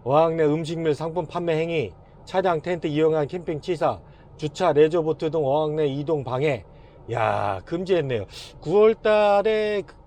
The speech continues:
주차 금지법 발효 전에도 이렇게 벌써, 어, 금지한다고 적어놨네요.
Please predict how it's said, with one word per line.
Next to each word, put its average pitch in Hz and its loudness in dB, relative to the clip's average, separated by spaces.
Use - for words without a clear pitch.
주차 185 -2
금지법 185 -2
발효 180 4
전에도 190 4
이렇게 143 0
벌써, 123 -4
어, 120 -2
금지한다고 147 0
적어놨네요. 117 -6